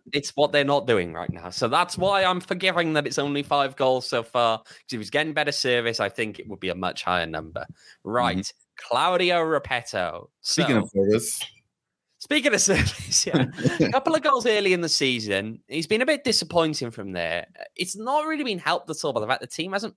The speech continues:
Speaker 1: played to its strengths. And when they try and play to his strengths, they don't succeed because the crossing is, quite frankly, dire.
Speaker 2: Mm-hmm.
Speaker 1: The problem is that actually he's not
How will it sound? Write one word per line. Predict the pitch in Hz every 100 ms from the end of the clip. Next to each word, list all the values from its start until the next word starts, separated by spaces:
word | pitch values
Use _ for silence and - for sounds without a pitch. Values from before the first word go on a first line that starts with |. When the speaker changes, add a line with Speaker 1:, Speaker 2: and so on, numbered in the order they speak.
| _
Speaker 1:
played | 131 123 110
to | -
its | 98 -
strengths. | - - 120 92 - - _ - - _ -
And | 147
when | 208
they | 262
try | 262 - 247 320
and | 311 -
play | 143 120 110
to | 113
his | 92
strengths, | - - 90 92 - - - _ -
they | 190
don't | 247 226
succeed | - - - 226 196 113 -
because | 135 147
the | 156
crossing | - 202 185 - 190
is, | 135
quite | - 135 -
frankly, | 135 123 101 101
dire. | 92 113 175 101 71 - _ _ _
Speaker 2:
Mm-hmm. | 95 90 82
Speaker 1:
The | 78
problem | 240 302
is | 262 143
that | 151 160
actually | 226 - 311 240 -
he's | 196 190
not | 220 269